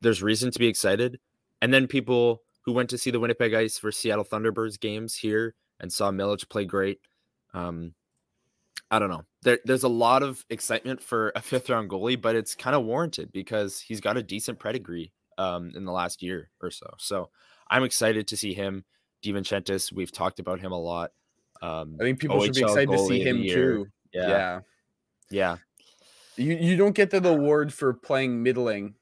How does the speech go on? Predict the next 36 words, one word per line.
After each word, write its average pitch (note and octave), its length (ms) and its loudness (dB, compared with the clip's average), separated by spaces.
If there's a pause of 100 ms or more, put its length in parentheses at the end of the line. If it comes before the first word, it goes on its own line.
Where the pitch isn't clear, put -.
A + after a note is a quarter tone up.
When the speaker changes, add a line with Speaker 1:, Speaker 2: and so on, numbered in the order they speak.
(140)
Speaker 2:
as A2+ 180 -2
a - 20 -4
Speaker 1:
Yeah. A2 40 -4
Speaker 2:
seventh A#2 420 2
round A2+ 360 -2
pick, G2+ 360 0
or, B2 300 0
yeah, B2+ 300 2
seventh A2 360 -4
round G#2+ 240 -2
Speaker 1:
Yeah, C3 100 2
Speaker 2:
pick. C3+ 80 -2
Speaker 1:
yeah. B2+ 120 -6 (840)
Yeah, A#2+ 220 6
Speaker 2:
So G#2 100 6
Speaker 1:
and A#2 180 0
I B2+ 200 8
remember D3 300 4
watching B2 360 4
him B2+ 100 -2
at G2+ 140 -4
training A2+ 320 -4
camp B2 300 -2
last B2 300 0
year, C3 280 0
so G2+ 160 -6
I F#2 60 0
wanna G2+ 240 -2
see G2 420 -4 (400)
how, A2 420 4
how, A#2 180 0 (280)
obviously A#2+ 460 4
he's F#2+ 160 -8
developed E2 600 -8 (160)
because F#2+ 540 -4
he's G2 360 -6